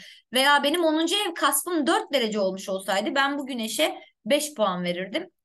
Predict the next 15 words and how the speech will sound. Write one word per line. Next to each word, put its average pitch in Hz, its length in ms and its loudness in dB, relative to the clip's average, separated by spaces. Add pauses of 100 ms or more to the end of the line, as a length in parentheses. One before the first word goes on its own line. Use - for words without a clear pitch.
Ama 269 260 -4
bu 262 120 -8
Güneş'e 226 340 0
yanılmıyorsam 247 760 0
iki - 180 -8
puan 170 300 -4
vermek 170 320 -4
zorunda 165 400 -6
kaldım. 175 320 -4
Çünkü 254 280 -6
dokuzuncu 226 440 -2
evde 180 300 0
bir 170 120 -4
Güneş. 180 460 -4 (640)
Ee, 233 220 4